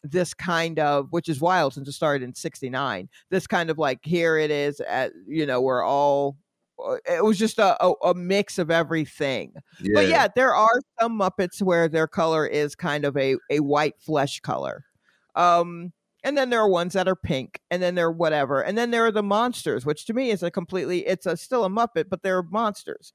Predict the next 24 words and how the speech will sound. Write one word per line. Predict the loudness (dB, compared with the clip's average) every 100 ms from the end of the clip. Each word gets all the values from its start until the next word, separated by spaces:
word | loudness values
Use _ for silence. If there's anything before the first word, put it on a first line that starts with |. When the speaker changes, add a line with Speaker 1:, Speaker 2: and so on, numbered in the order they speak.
| _ -20 -6
Speaker 1:
And | 0 0 2
I, | 2 0
you | 0 0
know, | 2 2 0 0
I'm | 0
just | 0 0
like, | 0 0
they're | 0
just | 0 0 0
not | 0 0 -2 _
Speaker 2:
<laughs> | -2
Speaker 1:
whatever. | 2 2 2 0 -4 -6
I | 0 2
don't | 2
know. | 0 2
I | 2 2
just | 0
got | -2 0
very | -2
mad | 0 -2 -2
at | -4
people | -6 -4 -6
assuming, | -4 -6 -4 -4 -4 -4
like, | -6 -6